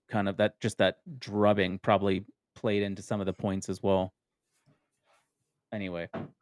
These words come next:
um, let's go to, um, my absolute, I'm gonna do it in a little bit reverse order here because, uh, we h-, have plays on the same game. We'll, we can finish up with that one.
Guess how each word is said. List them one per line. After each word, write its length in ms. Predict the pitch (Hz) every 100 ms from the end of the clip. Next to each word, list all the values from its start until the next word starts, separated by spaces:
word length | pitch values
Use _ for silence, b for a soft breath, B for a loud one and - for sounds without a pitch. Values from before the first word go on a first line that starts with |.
| -
um, 460 | 139 135 135 135
let's 240 | 147 185 -
go 380 | - 196 190 180
to, 800 | - 180 170 170 165 165 165 - _ _ -
um, 420 | 131 127 127 127
my 220 | 135 131
absolute, 580 | 160 - - 160 147 147 _ -
I'm 80 |
gonna 100 | 123
do 220 | 113 117 117
it 80 |
in 60 | 113
a 40 |
little 160 | 113 120
bit 180 | 113 117
reverse 360 | 123 117 110
order 240 | - 120 113
here 140 | 110
because, 360 | 107 104 107 - -
uh, 140 | 110
we 340 | 104 110 113 107
h-, 40 | 107
have 300 | - 113 107 - _ _ -
plays 240 | 123 117
on 40 | 107
the 60 |
same 260 | 104 113 104
game. 280 | 107 107 101
We'll, 140 | 104
we 120 | 117
can 140 | 110 104
finish 260 | 113 104
up 80 | 107
with 120 | -
that 200 | - 107
one. 240 | 120 101